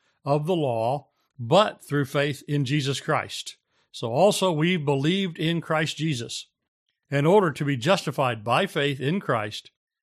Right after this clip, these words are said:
and not by works of the law, because by works of the law, no one will be justified." And he had gone on to say, as a matter of fact, those who, uh, want to live by the law are under a curse. Uh,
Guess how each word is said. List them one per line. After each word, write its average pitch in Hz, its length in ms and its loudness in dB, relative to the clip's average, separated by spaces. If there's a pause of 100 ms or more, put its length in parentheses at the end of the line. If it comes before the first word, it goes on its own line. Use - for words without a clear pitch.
(100)
and 135 240 0
not 175 300 4
by 208 100 4
works 165 320 -2
of 175 60 -4
the 170 80 0
law, 107 420 -2 (560)
because 143 300 2
by 123 160 0
works 139 320 -2
of 190 80 -4
the 190 80 4
law, 127 480 2 (260)
no 123 380 0
one 180 440 2
will 143 360 0
be 143 320 -2
justified." 117 800 -6 (680)
And 143 80 -8
he 147 220 -6
had 135 160 -8
gone 165 180 -2
on 208 200 0
to 156 60 -2
say, 131 360 -4 (420)
as 147 100 -6
a 147 40 -4
matter 196 180 2
of 147 60 -2
fact, 147 220 -2
those 151 240 -2
who, 143 300 -2 (240)
uh, 123 580 -6 (180)
want 190 280 0
to 175 40 2
live 143 240 0
by 131 160 0
the 120 120 -4
law 135 420 0 (160)
are 151 160 2
under 190 220 -2
a 165 60 -6
curse. - 600 -6 (340)
Uh, 123 500 -4